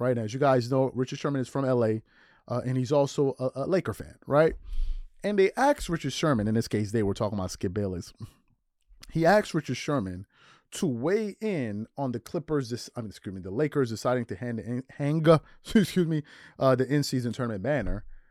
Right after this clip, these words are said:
And when it came time for Richard Sherman to talk,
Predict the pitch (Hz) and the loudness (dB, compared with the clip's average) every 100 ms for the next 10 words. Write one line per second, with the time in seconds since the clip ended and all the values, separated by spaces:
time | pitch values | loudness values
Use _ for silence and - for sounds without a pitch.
0 | _ _ _ - 147 403 - 254 196 214 | _ _ _ -2 0 0 0 0 2 2
1 | 185 143 147 127 - 156 135 104 160 143 | 2 2 0 -2 0 0 0 0 4 4
2 | 113 | 4